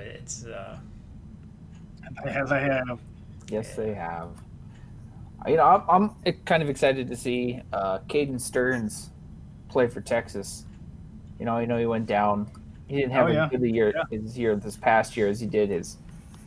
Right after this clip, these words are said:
Speaker 3: year before that, but it'll be interesting what he can do. You know, hopefully a, you know, hopefully a healthy season.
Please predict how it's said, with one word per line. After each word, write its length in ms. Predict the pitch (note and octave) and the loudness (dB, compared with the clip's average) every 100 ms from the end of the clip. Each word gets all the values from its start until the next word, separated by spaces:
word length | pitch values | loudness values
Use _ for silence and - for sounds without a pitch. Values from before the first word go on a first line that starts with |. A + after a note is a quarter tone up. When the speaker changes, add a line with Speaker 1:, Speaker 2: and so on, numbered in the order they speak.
| - | -4
Speaker 3:
year 180 | B2+ B2+ | 4 6
before 320 | A#2 A2 A2+ | 6 4 6
that, 280 | G2+ G2+ F2 | 8 8 6
but 240 | D#2 D#2+ D3+ - - - - - - - - - | 2 0 0 -4 -8 -16 -16 -16 -16 -16 -14 -4
it'll 140 | C#3 C#3 | 0 4
be 100 | D3 | 4
interesting 580 | - C3 - A#2 A#2 G#2+ | 4 0 -2 -4 -2 0
what 120 | G#2 | 0
he 140 | A#2+ | 0
can 180 | - G#2 | 0 -2
do. 300 | G2 F#2+ F#2 - - - - - - - - - - - - - - - - - - | 0 -2 -4 -8 -16 -16 -16 -18 -18 -18 -16 -18 -18 -18 -16 -16 -14 -16 -16 -10 -4
You 80 | |
know, 80 | G#2 | 0
hopefully 440 | G2+ C#3+ - C#3+ B2 | 4 4 8 8 10
a, 180 | G2+ - - | 8 4 -2
you 80 | F3+ | 0
know, 80 | G3 | 4
hopefully 380 | B2 - A2+ G2 | 2 2 4 4
a 40 | |
healthy 340 | G#2 G2+ G2+ | 6 4 2
season. 460 | F#2+ G#2+ F#2+ E2+ | -4 -4 -4 -6